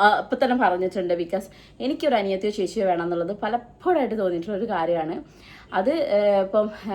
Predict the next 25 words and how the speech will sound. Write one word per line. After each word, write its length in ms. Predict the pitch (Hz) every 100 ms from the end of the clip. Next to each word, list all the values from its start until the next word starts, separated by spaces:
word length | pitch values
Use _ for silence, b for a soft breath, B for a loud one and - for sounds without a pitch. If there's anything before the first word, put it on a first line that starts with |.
| 190
നമുക്ക് 260 | 190 196 233 220 190
ആങ്ങളമാരൊക്കെ 500 | 190 190 196 214 233
ഉണ്ടാവും, 240 | 196 185 185
എന്നാൽ 240 | 175 233 277
പോലും 220 | 247 202 254 B B B 240
നമ്മൾ 160 | 254 311
സ്വന്തം 320 | 254 226 247 262
സിസ്റ്ററിൻ്റെ 500 | 240 233 226 220 254
അടുത്ത് 200 | 240 220 226
ഉണ്ടാവുന്ന 440 | 202 180 185 202 196
ആ 20 | 202
ഒരു 100 | 247 -
ഫീൽ 240 | 196 180
ഉണ്ടല്ലോ, 240 | 175 160 165
of 60 | 170
course 160 | 185 180 185
നമുക്കത് 340 | 190 202 202 214 B B B -
ഇല്ലാത്തവർക്ക് 520 | 233 254 262 269 269 285
വല്ലാതായിട്ട് 440 | 202 190 202 202 214
മിസ് 180 | 196 -
ചെയ്യും. 220 | 202 147 -
ഉം, 120 | 214 269 - -
എന്ന് 100 | 190 220
വെച്ചാൽ 140 | 226
എല്ലാ 120 | 175